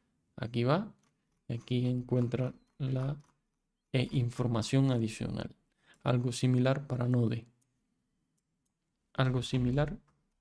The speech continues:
ah, me fui de donde estaba. Algo similar para Node. Imagen oficial. Les dejo también el, este enlace en la descripción del video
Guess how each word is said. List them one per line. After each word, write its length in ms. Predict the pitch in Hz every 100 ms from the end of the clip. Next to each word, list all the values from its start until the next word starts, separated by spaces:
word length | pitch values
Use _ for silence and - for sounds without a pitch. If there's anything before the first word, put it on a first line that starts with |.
| _
ah, 60 | 120
me 180 | 120 113
fui 380 | - 151 214 -
de 240 | - 113 117
donde 260 | 117 113
estaba. 480 | 110 - 127 113 113 _ _ _ _ _ _ _ _ -
Algo 360 | 135 127 127 123
similar 520 | - 123 120 135 151
para 300 | - 123 117
Node. 360 | 120 117 110 - _ _ _ _ _ _ _ _ _ _ _ _ _ _ _ _ _ _ _ _ _ _ _ _ _ _ _ _ _ _ - _ _ _ _ _
Imagen 420 | 117 113 113 123 123
oficial. 560 | 120 - 113 113 120 - _ _ - _ _ _ _ _ _ _ _ _ _ _ _ _ _ _ _ _ _ _
Les 200 | 139 123
dejo 240 | 160 165 143
también 540 | 135 143 151 147 147
el, 220 | 135 123 120
este 360 | 123 - -
enlace 500 | 123 127 151 143 190
en 140 | - 123
la 80 | 113
descripción 560 | 110 - 117 - 120
del 100 | 120
video 380 | 113 117 113 131